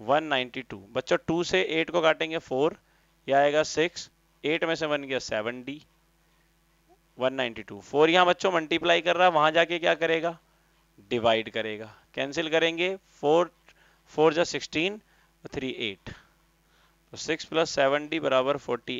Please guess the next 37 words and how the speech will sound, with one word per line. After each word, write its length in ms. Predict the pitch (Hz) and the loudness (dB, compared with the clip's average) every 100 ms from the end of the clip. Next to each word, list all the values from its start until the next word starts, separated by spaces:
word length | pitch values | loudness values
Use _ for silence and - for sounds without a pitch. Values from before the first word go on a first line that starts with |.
| 120 | -2
eight, 240 | 127 170 - _ _ _ _ _ _ - | -2 -2 -8 _ _ _ _ _ _ 0
Plus 220 | 170 190 | 4 4
का 120 | - 214 | 4 2
सिक्स 260 | 202 - | 0 0
बच्चों 280 | 196 - 190 | -2 0 2
वहां 160 | 175 170 | 4 4
जाके 280 | 165 165 127 | 2 0 -6
minus 400 | 104 107 123 - | -4 -4 -6 0
का 100 | 143 | 0
हो 140 | 139 | 2
जाएगा, 420 | 139 147 147 165 175 _ _ _ _ _ - | 2 0 0 -6 -12 _ _ _ _ _ -8
और 80 | 120 | -4
सेवन 380 | - 139 147 151 - | 2 2 2 -6 -10
फ़ोर्टी 640 | 87 - - - 123 113 143 | -12 -12 -14 -4 -4 -2 -4
टू, 260 | - 160 180 _ _ _ - | -2 -6 -6 _ _ _ -6
सेवन 360 | - 180 202 | 4 6 6
यहाँ 160 | 196 175 | 4 2
multiply 540 | 139 117 147 147 156 | 0 -4 -6 0 0
कर 160 | 156 160 | 0 -2
रहा 120 | 160 | 0
है, 60 | 165 | 2
इधर 160 | 151 | 0
आके 220 | 139 123 120 | -2 -4 -6
divide, 320 | 107 117 135 | -4 -4 -4
कट 220 | - 110 | -6 -8
गया 160 | 113 123 | -6 -6
सिक्स, 320 | - 110 - | -6 -10 -8
और 140 | 120 104 | -6 -6
D 180 | 127 | -6
की 120 | 127 135 | -6 -4
value 280 | 123 117 110 | -4 -4 -6
आ 80 | |
गई 140 | 104 107 | -6 -8
बच्चों 280 | 107 - 185 | -10 -6 -6
six। 480 | - - 107 - - - - _ _ _ _ _ _ _ - _ | -6 -8 -8 -10 -16 -16 -20 _ _ _ _ _ _ _ -20 _
Next 480 | 127 147 147 - - - - - _ _ _ _ _ _ _ _ _ _ _ _ - | 0 0 0 -10 -14 -18 -20 -20 _ _ _ _ _ _ _ _ _ _ _ _ 2
टेंथ, 400 | 160 131 104 | 2 2 -6